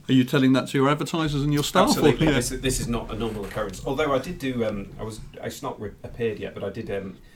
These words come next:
Speaker 2: a piece for Heathrow's Busiest Airport, which is a big T V programme, um, factual, what do you call it, fact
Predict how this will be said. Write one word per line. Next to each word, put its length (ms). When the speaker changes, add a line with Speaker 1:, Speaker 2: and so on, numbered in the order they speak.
Speaker 2:
a 40
piece 280
for 120
Heathrow's 480
Busiest 380
Airport, 380
which 140
is 100
a 40
big 260
T 180
V 160
programme, 520
um, 220
factual, 500
what 260
do 60
you 40
call 100
it, 80
fact 420